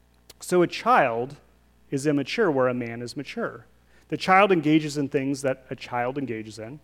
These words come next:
but a man does not focus on those things. Those things that a child engages in, playing, whatever it is,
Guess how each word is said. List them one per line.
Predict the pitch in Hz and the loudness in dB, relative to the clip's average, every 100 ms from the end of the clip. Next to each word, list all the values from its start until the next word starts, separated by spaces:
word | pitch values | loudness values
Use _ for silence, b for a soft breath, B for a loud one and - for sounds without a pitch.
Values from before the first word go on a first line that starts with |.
| b b b _ | b b b _
but | 175 | 2
a | 185 | 4
man | 233 262 | 4 4
does | 214 | 2
not | 190 165 | 0 -2
focus | - - 214 220 123 - | -4 2 2 2 -8 -8
on | 135 113 | -10 -10
those | 107 107 | -10 -10
things. | - 127 139 139 - - b b b - | -12 -14 -16 -20 -20 -20 b b b 4
Those | 202 196 | 4 6
things | - 208 170 | 2 2 2
that | 160 151 | 2 0
a | |
child | - 170 160 135 | 2 2 4 2
engages | 120 196 214 123 | 0 0 0 -8
in, | 113 110 156 _ _ _ _ _ | -10 -10 -14 _ _ _ _ _
playing, | - 135 131 135 123 | -2 0 0 -4 -4
whatever | 120 131 123 | 0 0 0
it | 135 | -2
is, | 160 120 | -2 -4